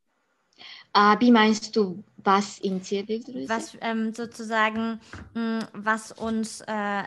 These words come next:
Speaker 2: daran hindert, äh, sozusagen unsere Intuition mehr zu schulen, indem wir beispielsweise, ähm, von W lan bis, äh, Nagellackentferner, all das, was wir doch immer wieder, ähm,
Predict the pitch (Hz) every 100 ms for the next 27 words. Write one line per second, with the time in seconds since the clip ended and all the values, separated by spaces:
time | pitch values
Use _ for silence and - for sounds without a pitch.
0 | - _ 196 - 214 214 220 214 254 302
1 | 339 240 196 220 269 - - 214 214 214
2 | 220 208 202 208 220 - 220 - - 240
3 | 233 247 220 - 262 262 262 226 220 -
4 | 220 - 294 240 202 208 220 226 220 214
5 | 214 - - - 208 208 214 - 202 196
6 | 202 190 202 202 202 196 - 185 190 190
7 | 190 185 190 170 _ - - 240 233 196
8 | 208 247 254 220 214 220 214 214 220 247
9 | 254 - - 240 240 226 190 240 240 220
10 | 220 214 220 - 214 214 208 220 233 233
11 | 247 226 220 - 220 214 214 - - 247
12 | 262 - 240 226 226 226 220 - 220 214
13 | 208 202